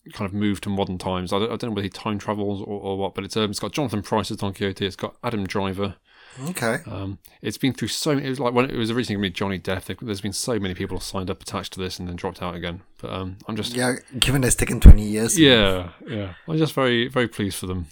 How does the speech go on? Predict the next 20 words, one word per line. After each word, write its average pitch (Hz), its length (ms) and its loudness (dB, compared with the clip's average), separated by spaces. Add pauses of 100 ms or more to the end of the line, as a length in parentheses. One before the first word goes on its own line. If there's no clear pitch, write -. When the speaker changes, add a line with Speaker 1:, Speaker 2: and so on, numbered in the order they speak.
Speaker 1:
that, - 100 -12
that, 98 220 -10
that 95 100 -8
it's 98 100 -10
finally 92 320 -8
happened. 90 380 -8 (600)
So, - 160 -8 (380)
Speaker 2:
<sighs> - 380 -20
Speaker 1:
and 101 180 -10
so 104 180 -4
it's 95 200 -4
Olga 131 640 0
Kurylenko 135 580 -4
or 131 40 -2
something 131 220 -4
like 123 100 -6
that, 110 60 -6
who 113 180 0
is, 107 160 -2
uh, 104 240 0